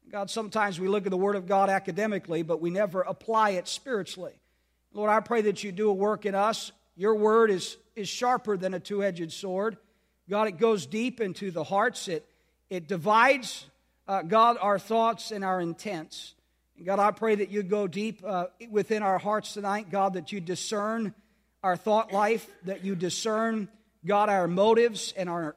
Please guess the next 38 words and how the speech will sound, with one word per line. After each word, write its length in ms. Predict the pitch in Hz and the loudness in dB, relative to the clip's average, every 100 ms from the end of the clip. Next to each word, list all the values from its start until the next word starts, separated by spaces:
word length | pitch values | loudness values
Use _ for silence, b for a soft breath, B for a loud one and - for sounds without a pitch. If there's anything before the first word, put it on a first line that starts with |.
| - | -2
our 220 | 180 180 | 2 2
intentions 840 | 160 - 226 240 - 226 220 180 - | 0 -2 -4 -2 -2 -4 -4 -8 -8
and 180 | 175 | -2
what 180 | 202 214 | 0 2
we 140 | 196 180 | 2 2
do. 360 | 190 190 208 - b b b 160 | 2 2 0 -4 b b b -14
And 120 | 175 | -2
God, 200 | 202 208 | 2 4
I 80 | 214 | 2
pray 320 | 208 247 226 | 2 2 2
that 160 | 180 | 0
you'd 160 | 175 190 | -4 -2
help 240 | 202 220 | -2 0
us 140 | 185 - | -2 -2
to 100 | 196 | -6
embrace 480 | 180 175 196 196 - | -2 2 2 2 -4
these 200 | 170 - | -10 -8
practical 560 | - 214 - 185 185 | -2 -2 -2 -6 -8
truths 540 | 180 196 170 175 - - _ _ _ _ | -6 -4 -2 -2 -6 -16 _ _ _ _
for 140 | 185 | -6
the 80 | 165 | -4
Christian 440 | 220 190 - 202 | -2 -2 -2 -4
life 280 | 175 175 165 | -2 -2 -4
tonight. 400 | 185 151 151 160 _ _ - | -4 -2 -2 -4 _ _ -8
In 40 | |
the 60 | 180 | -4
name 100 | 208 | -2
of 100 | 185 | -2
Jesus, 520 | 147 202 165 185 - | -4 -6 -6 -8 -6
we 160 | 175 170 | -4 -4
pray. 500 | - 170 151 151 139 - B B | -4 0 0 0 -6 -14 B B
Amen. 360 | 165 160 175 147 | -2 2 0 2
Thank 220 | 196 196 | 2 2
you. 40 | |
You 60 | 196 | 2
may 100 | 180 | 2
be 100 | 170 | 2
seated. 460 | - 220 196 180 | 2 4 4 0